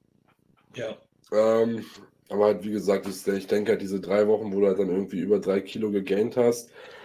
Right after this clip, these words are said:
Speaker 2: ohne Training und halt einfach das Mehr an Muskelmasse,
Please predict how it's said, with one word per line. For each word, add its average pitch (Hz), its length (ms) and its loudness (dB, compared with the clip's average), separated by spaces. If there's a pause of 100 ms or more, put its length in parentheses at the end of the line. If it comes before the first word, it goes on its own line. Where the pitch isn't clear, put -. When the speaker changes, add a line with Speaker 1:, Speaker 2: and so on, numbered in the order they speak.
(200)
Speaker 2:
ohne 123 300 8
Training 143 720 6 (360)
und 110 220 0
halt 113 100 2
einfach 110 380 0
das 107 240 -2
Mehr 107 220 4
an 104 120 2
Muskelmasse, 104 880 0